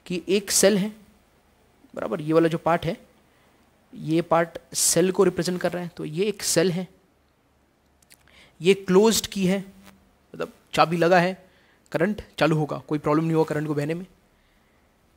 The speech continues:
ये जो मार्किंग मैंने किया है, ये आए, ये करंट,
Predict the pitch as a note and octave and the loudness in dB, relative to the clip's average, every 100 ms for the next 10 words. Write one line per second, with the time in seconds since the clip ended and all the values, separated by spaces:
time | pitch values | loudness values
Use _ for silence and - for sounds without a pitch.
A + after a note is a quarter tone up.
0 | _ D3 E3+ E3+ F3+ D#3+ D3 C#3 D3+ - | _ 0 2 4 4 2 -2 -4 -4 -2
1 | G3+ F3+ F3+ F3+ D#3+ E3 D#3 D#3 C#3+ - | 0 0 2 2 2 0 2 0 -2 -8
2 | - _ D#3 - E3 F#3+ G3 | -20 _ -10 -4 0 0 0